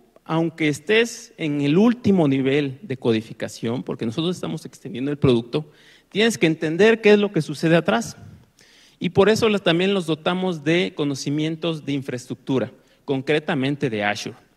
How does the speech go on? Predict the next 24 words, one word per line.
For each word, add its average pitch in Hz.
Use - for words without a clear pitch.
para 175
que 202
puedas 190
san-, 170
saber 151
qué 180
es 185
lo 190
que 160
sucede 160
dentro 165
del 135
R 156
P 165
o 147
dónde 202
está 170
instalado 135
esto, 147
aunque 151
es 160
transparente 123
para 120
nosotros. -